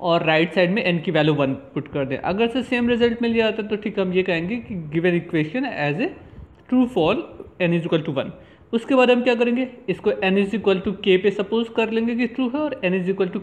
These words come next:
k plus one पे भी शो कर देंगे कि ये ट्रू हो रहा है, तो बस पीएमआई के according वो प्रूफ हो जाएगा। तो ये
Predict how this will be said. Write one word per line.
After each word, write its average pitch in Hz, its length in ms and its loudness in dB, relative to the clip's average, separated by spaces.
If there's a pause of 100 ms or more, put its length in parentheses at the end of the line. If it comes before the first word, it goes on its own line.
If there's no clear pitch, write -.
k 185 160 6
plus 214 200 -4 (120)
one 233 140 0
पे 277 80 0
भी 269 120 2 (200)
शो 226 120 2
कर 180 180 -2
देंगे 185 240 0
कि 233 140 -4
ये 240 60 0
ट्रू 185 160 -2
हो 139 140 0
रहा 127 120 -6
है, 127 80 -6
तो 190 100 -10
बस 269 280 -4
पीएमआई 180 320 0
के 170 140 0 (180)
according 196 280 -2 (560)
वो 214 120 0
प्रूफ 170 340 -4
हो 139 60 -4
जाएगा। 131 240 -2
तो 202 140 -6
ये 220 100 2